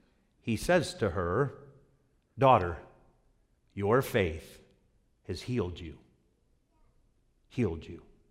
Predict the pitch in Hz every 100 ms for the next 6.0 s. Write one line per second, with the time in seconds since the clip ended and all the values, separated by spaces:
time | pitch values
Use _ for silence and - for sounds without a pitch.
0 | _ - _ _ _ _ _ - _ -
1 | - 180 170 127 139 135 - 147 147 135
2 | 135 139 139 113 147 123 139 135 117 139
3 | 147 147 143 143 151 139 139 156 180 143
4 | 139 139 113 143 175 - - - - -
5 | - 156 165 160 147 - 156 165 160 143